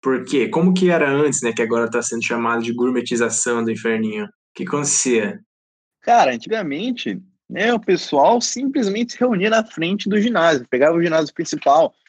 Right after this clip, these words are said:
Speaker 2: geralmente o ginásio que onde ia ter a premiação, ou que tivesse futsal, porque geralmente futsal é o que o pessoal mais assiste, né? Por exemplo, no,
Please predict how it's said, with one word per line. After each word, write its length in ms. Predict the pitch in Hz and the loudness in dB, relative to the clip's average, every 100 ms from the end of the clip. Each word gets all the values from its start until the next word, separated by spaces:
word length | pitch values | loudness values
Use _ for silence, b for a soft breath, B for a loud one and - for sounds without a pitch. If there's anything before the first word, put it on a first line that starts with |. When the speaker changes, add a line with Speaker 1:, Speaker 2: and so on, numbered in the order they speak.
| - | -8
Speaker 2:
geralmente 460 | 117 127 139 143 151 | -2 -2 -4 -4 -2
o 140 | 131 | -2
ginásio 420 | 131 127 131 127 - | -2 0 0 -2 -10
que 120 | 131 | -6
onde 340 | 127 127 131 | -6 -4 0
ia 120 | 123 | 0
ter 160 | - 123 | 0 -2
a 80 | 120 | 0
premiação, 720 | 127 127 135 156 170 185 110 _ _ _ _ _ | 0 2 0 0 0 -2 -6 _ _ _ _ _
ou 260 | 127 147 | 2 2
que 200 | 151 - | 2 -6
tivesse 480 | 143 131 123 127 - - | -10 -4 -4 -4 -8 -12
futsal, 460 | 143 - 143 190 | -8 0 2 0
porque 220 | 143 123 | -4 -6
geralmente 320 | 147 156 185 - | -4 -4 -6 -10
futsal 360 | - 156 165 | -6 0 4
é 80 | 135 | 2
o 40 | |
que 260 | 120 131 123 | 0 -2 -2
o 260 | 101 98 - | -2 -6 -8
pessoal 420 | 110 - 110 104 | -6 0 0 0
mais 260 | 95 104 107 | -2 -2 -2
assiste, 520 | 104 - 127 185 - | -4 -4 -4 -4 -6
né? 220 | 104 117 - _ | -8 -8 -10 _
Por 100 | 220 | 0
exemplo, 340 | 180 185 180 | 2 0 0
no, 640 | 170 156 156 151 127 107 | 0 2 4 4 2 -2